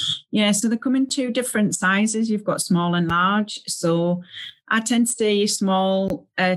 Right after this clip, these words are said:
toothbrushes are for your small breeds like your Chihuahuas, your Dachshunds,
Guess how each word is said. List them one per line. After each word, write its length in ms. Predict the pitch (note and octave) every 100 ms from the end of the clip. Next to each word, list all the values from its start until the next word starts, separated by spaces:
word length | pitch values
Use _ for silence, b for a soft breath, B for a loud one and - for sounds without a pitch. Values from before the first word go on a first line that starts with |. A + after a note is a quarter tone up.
| F3+
toothbrushes 720 | - G3+ - G3 - F#3 F3+
are 60 | F3
for 160 | - F3
your 100 | F3
small 320 | F3+ F3 E3+
breeds 340 | F3 F3 F3
like 240 | D#3+ D#3 E3+
your 80 |
Chihuahuas, 760 | - E3 E3 D#3+ E3 E3 E3 E3+
your 80 | D#3
Dachshunds, 800 | E3 - - D#3+ D#3+ E3 D#3+